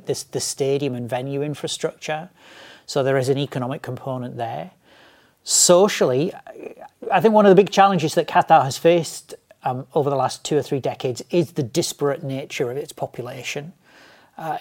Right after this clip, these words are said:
ninety percent are immigrants. You know, a-, again, if we think about France or we think about Britain or Germany, if we were to say to the, to our populations, "Your country now consists of ninety percent immigrants," um, we can imagine what the response to that would be. But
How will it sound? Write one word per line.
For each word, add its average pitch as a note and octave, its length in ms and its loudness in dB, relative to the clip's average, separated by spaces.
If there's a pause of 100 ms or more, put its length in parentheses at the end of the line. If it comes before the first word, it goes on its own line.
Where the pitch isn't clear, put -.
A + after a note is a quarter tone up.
ninety F#3+ 480 -4
percent F#3+ 400 -2
are D3 200 4
immigrants. D#3 520 -2
You C#3 60 -8
know, C3+ 80 -6
a-, D#3 220 2
again, F#3+ 260 4
if D3+ 80 2
we D3 80 0
think F#3 180 2
about D3+ 220 4
France F#3 420 4
or F3 60 6
we C#3 80 6
think D3 160 0
about B2+ 220 -4
Britain G3+ 320 4
or D#3 80 2
Germany, F3+ 400 6
if D3+ 100 2
we E3 80 4
were D3 80 4
to - 100 -6
say E3+ 200 2
to C#3 160 0
the, F#3 140 -4
to - 220 -4
our F3 220 8
populations, D#3 1040 0 (320)
"Your C3 140 -2
country E3+ 420 0
now D3 160 0
consists - 480 -6
of A#2 80 -8
ninety C3 320 -6
percent C3+ 380 -10
immigrants," B2+ 600 -8 (460)
um, B2+ 240 -8 (640)
we D#3 200 2
can D#3+ 120 0
imagine D3+ 320 2
what D3 160 0
the A#2+ 60 -6
response F#3+ 480 -2
to D#3 60 -6
that A#2 180 -4
would A#2 160 -8
be. D#3+ 180 0
But C#3+ 320 -4